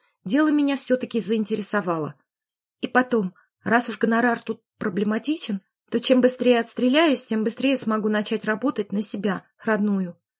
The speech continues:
Чтобы повидать Романа Николаевича на его, так сказать, трудовом фронте, пришлось ехать на окраину заводского района,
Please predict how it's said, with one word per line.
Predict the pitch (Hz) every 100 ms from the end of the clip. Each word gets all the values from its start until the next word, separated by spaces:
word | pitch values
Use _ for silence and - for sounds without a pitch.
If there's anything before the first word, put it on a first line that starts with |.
| _ _ _ _ _ _ _ _ _
Чтобы | - 247 254
повидать | 254 277 247 302
Романа | 269 254 285 269
Николаевича | 240 247 277 311 240 240 190
на | 208
его, | 220 254
так | 254 247
сказать, | - 247 262 262
трудовом | 254 247 240 240
фронте, | - 247 311 - 190 - _ _ _
пришлось | - 262 277 302 -
ехать | 294 285 -
на | 240
окраину | 240 262 285 240
заводского | 202 202 208 - 262 254
района, | 254 226 196 175